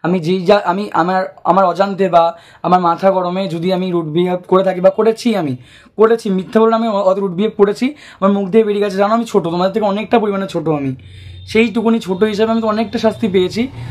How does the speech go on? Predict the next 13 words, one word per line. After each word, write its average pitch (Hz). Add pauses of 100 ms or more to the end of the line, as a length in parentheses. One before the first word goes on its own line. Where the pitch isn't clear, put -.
(140)
আমি 202
হাত 190
জোর 233
করে 214
তোমাদের 165
কাছ 156
থেকে 170
ক্ষমা 147
চাইছি, 147 (100)
বারবার 175
ক্ষমা 180
চাইছি। 160 (560)
আমার 190